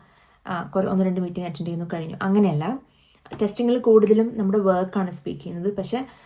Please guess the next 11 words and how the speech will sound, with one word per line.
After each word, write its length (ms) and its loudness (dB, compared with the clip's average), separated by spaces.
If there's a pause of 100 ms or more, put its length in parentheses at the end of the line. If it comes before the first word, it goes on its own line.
(180)
as 140 -6
a 40 2
business 300 -2
analyst 440 -6
or 60 -4
a 100 -8
product 460 -8
owner, 220 -2
it's 220 -4
more 180 0
about, 380 -4